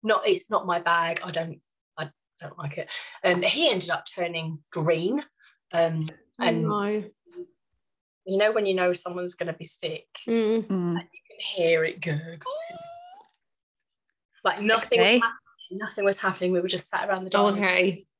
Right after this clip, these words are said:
Speaker 1: We were talking, and then we were like, "Are, are you right?" He was like, "Yeah." I'm like, "What?"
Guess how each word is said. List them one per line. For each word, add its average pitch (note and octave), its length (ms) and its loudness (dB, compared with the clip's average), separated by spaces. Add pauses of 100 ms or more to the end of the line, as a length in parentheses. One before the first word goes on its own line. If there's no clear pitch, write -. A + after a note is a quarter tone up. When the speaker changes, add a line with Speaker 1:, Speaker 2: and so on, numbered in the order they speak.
(480)
Speaker 1:
We G3 100 4
were F#3+ 80 0
talking, F#3 600 0
and F3 80 -2
then F3 80 0
we E3+ 60 0
were E3+ 60 -4
like, - 140 -4 (1500)
"Are, B3+ 40 -10 (180)
are B3 60 -2
you D#4+ 180 -6 (220)
right?" C#4 220 -4
He F3+ 60 -2
was F3+ 80 -2
like, - 240 -2
"Yeah." - 100 -10 (720)
I'm - 100 -10
like, - 180 2 (260)
"What?" - 160 2